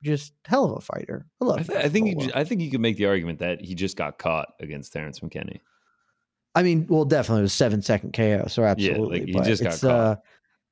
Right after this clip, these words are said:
Speaker 1: that's, and that's just the game, and that's, that's my, that's the thing I always, why I say lightweight's the best, 'cause, like, Matt Frevola is a top fifteen, twenty guy, and Terrence McKinney came in and knocked him out,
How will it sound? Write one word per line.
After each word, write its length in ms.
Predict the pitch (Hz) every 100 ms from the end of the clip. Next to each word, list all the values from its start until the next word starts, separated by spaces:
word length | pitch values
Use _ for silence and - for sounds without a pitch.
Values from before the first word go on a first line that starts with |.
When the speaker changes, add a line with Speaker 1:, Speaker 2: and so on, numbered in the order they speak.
| _ _ _
Speaker 1:
that's, 240 | 143 143 -
and 160 | 143
that's 160 | 151 135
just 240 | 151 143
the 120 | 131
game, 420 | 110 123 143 127 -
and 120 | 123
that's, 320 | 127 123 -
that's 280 | - 151 160
my, 260 | 196 175 160 - -
that's 260 | 151 151
the 100 | 170
thing 180 | 156 156
I 40 | 147
always, 520 | 143 143 123 - _
why 240 | 131 127 127
I 40 |
say 200 | 123 131
lightweight's 440 | 123 120 120 117
the 60 | -
best, 320 | 127 113 -
'cause, 180 | - 107
like, 280 | 113 104 - _ _ _ _ -
Matt 140 | 143
Frevola 320 | 143 147 156 139
is 60 |
a 60 | 123
top 400 | 135 123 - -
fifteen, 380 | 131 - 127 117
twenty 300 | 131 127 113
guy, 280 | 131 123
and 120 | 113 110
Terrence 320 | 127 120 -
McKinney 380 | 120 - 117 101
came 300 | 131 123 127
in 100 | 127
and 160 | 123
knocked 300 | 120 131 139
him 120 | 170
out, 280 | 202 220 208